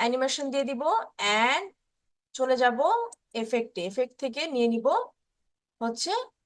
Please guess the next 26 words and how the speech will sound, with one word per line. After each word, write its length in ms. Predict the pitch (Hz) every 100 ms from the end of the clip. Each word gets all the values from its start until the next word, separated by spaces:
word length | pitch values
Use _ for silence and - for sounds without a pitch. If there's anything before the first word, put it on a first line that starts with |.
| -
লেফট। 260 | 214 185 - - _ _ - _ - _ _ _ _ _ 262
ওকে, 200 | 320 339 220 _ _ _ _ _ _ -
লেফট 240 | 226 240 - 254
নেওয়ার 260 | 247 269 320 285
পরে 180 | 208 240 -
এখানে 260 | 277 320 330 269
আমরা 220 | 226 226 339 349
হচ্ছে 260 | 269 - 330 262
ডিলেটা 400 | 233 240 254 254 277
হচ্ছে 300 | 277 269 - 320 320
আমরা 240 | 240 226 302 494 - _ _ _
বাড়িয়ে 240 | 220 220 226
দিব 120 | 233 339 453
ফিফটি 260 | 311 240 262 240
সেকেন্ড। 260 | 165 160 170 202
ওকে, 220 | 202 175 165 - _ _ _ _ _ _ _ _ _ _ _ _ -
তারপর 200 | 233 247
এখন 120 | 254 311
আমরা 120 | 294 302
প্লে 100 | 285 254 254
করে 120 | 262 226
দেখি 180 | 226 285 254
আমাদের 220 | 202 208 214
কেমন 220 | 208 208 214
হয়েছে। 280 | 196 196 285 392 _ _ _ _ _ _ _ _ _ 190
এই 80 | 165